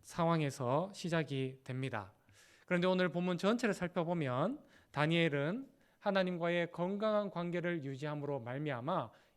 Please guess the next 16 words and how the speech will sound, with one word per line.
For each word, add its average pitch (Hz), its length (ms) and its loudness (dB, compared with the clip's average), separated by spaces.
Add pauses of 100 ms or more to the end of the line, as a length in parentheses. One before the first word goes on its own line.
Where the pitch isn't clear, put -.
이러한 180 600 0
위기 151 220 -2
상황을 147 680 -2 (240)
돌파해 160 680 2
나가는 135 380 -2
장면을 160 380 0
우리가 123 300 -2
볼 151 180 0
수 - 140 -8
있는데요. 127 560 -2 (840)
여기서 226 260 4
우리가 202 280 4
이제 185 260 0
배워야 185 420 4
할 175 320 -4
교훈은, 143 680 4